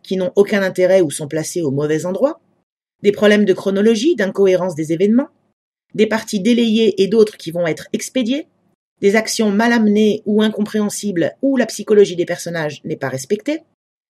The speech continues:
un rythme chaotique, et cetera. C'est aussi à cause d'une absence de parcours clair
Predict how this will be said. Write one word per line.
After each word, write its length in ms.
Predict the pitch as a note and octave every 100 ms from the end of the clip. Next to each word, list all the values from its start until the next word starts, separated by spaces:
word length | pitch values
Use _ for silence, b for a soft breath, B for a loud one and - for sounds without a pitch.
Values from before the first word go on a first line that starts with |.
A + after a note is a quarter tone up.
| _ _ A3
un 100 | G#3+
rythme 280 | G#3+ F#3
chaotique, 600 | E3 F3 A3+ A3+ D#4 - -
et 80 | A#3+
cetera. 480 | - - F3+ B2+ _ _ _ _ _ _ -
C'est 200 | G#3 A3
aussi 220 | A#3 C#4+
à 80 | A3+
cause 260 | A#3+ A#3
d'une 160 | E3+ G#3
absence 380 | A#3 - B3 F3
de 80 |
parcours 420 | F3 D#3+ - D#3 -
clair 400 | B3 D4 D#4+